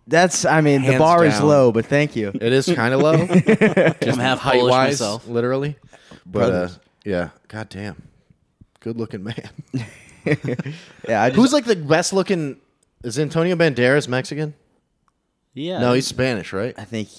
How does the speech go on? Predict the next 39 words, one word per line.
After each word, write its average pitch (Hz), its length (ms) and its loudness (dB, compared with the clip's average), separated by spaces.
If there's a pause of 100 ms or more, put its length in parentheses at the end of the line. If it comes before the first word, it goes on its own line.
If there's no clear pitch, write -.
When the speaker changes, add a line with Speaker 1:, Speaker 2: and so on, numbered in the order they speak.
(160)
Speaker 1:
I - 80 -20
think 120 160 -8
he's 107 100 -8
Spanish. 104 480 -8
Speaker 3:
Oh. 92 380 -6
Speaker 2:
Who's, 180 180 -6
like, 180 140 -4
a 117 80 -2
hot 131 400 -6
Mexican? 120 520 -10
There 82 120 -8
Speaker 3:
Ma-, 131 220 0
Speaker 2:
are. - 100 -10
Speaker 3:
man 131 320 0
or 156 100 -2
woman? 113 180 0
Speaker 2:
Man. 98 320 -2 (240)
Speaker 3:
Enrique 127 460 -4
Iglesias, 117 560 -8
isn't 113 180 -12
he 127 60 -10
Speaker 2:
Is 131 180 -10
he 120 100 -4
Speaker 3:
Mexican? 175 480 -4
Speaker 2:
Mexican? - 40 -20 (200)
Speaker 1:
Is - 100 -18
he 190 100 -12
Mexican? 262 540 -10 (1400)
Speaker 2:
I 110 60 -6
think 175 160 -6
he's, 170 140 -6
like, 101 120 -6
Puerto 120 220 0
Speaker 3:
Ricky, 131 300 0
Speaker 2:
Rican. 131 140 2
Speaker 3:
uh, 120 220 0
what's 123 160 -4
his 151 140 -12
name? 165 240 -10